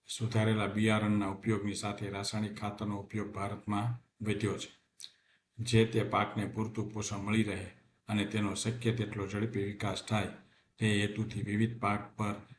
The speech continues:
રાસાયણિક ખાતરોના કરેલા પ્રયોગોથી સિદ્ધ થયેલ રાસાયણિક ખાતરો પાકની ઊંચી ઉત્પાદકતા માટે ખૂબ જ ફાયદાકારક બની રહે છે, જે આ ચાર્ટમાં તમને આપેલું છે બાજુમાં.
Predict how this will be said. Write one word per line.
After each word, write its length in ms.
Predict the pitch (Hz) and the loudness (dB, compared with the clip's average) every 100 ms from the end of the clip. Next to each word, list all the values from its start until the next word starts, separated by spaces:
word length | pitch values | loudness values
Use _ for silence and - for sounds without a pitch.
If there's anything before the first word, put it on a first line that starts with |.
| - | -6
રાસાયણિક 520 | 101 101 107 104 104 | -2 0 2 2 2
ખાતરોના 540 | 101 101 104 101 98 - - _ - | -2 -2 -2 0 -2 -4 -10 _ -4
કરેલા 280 | 104 104 92 | 0 0 0
પ્રયોગોથી 760 | - 104 101 104 95 - - - - | -2 -2 -2 -2 -4 -8 -10 -14 -4
સિદ્ધ 400 | 113 - 107 - | -2 2 2 2
થયેલ 340 | 104 95 - _ _ 113 | -2 -2 -8 _ _ -2
રાસાયણિક 540 | 107 104 107 107 - _ _ | 0 2 0 -2 -4 _ _
ખાતરો 460 | 101 104 107 101 - _ | -8 -4 -2 -4 -6 _
પાકની 400 | 92 107 - 104 | 0 2 0 0
ઊંચી 340 | 104 104 107 104 | -2 -2 -6 -4
ઉત્પાદકતા 520 | - 104 107 - 98 | -2 -2 -2 -4 -6
માટે 440 | 101 98 104 107 - - _ | -4 -4 -4 -4 -10 -20 _
ખૂબ 300 | - 113 107 | 4 4 4
જ 200 | 104 113 - - | 2 -6 -12 -4
ફાયદાકારક 680 | 104 104 104 98 95 95 101 | 0 0 0 0 -2 -4 -2
બની 220 | 101 95 | 0 0
રહે 240 | 87 - | -2 -8
છે, 180 | - - | -12 -12
જે 180 | - 104 | -6 -2
આ 140 | 95 | -2
ચાર્ટમાં 440 | - 107 107 95 90 | 2 2 2 -4 -2
તમને 400 | 95 95 107 - _ - | -4 -4 -6 -10 _ -6
આપેલું 360 | 95 101 98 | -4 -4 -4
છે 140 | - - | -6 -4
બાજુમાં. 460 | 98 95 92 - | -4 -4 -6 -12